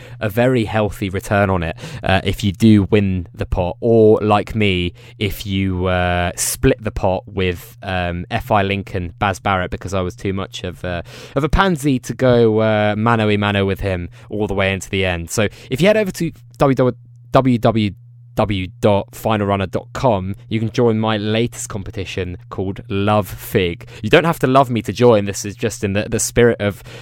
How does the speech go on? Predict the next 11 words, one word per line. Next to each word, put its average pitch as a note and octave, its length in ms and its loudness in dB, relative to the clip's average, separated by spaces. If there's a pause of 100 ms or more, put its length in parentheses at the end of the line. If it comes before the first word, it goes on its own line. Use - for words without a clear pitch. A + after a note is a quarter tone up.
(100)
Valentine's G#2+ 640 0
Day. A2+ 460 0
<laughs> - 0 -
It B2 180 -2
starts B2+ 500 4
on G#2+ 220 0
Saturday A2 480 0
the G2 120 -2
ninth G#2 520 -4 (220)
of G2+ 160 0
February. G2 520 -2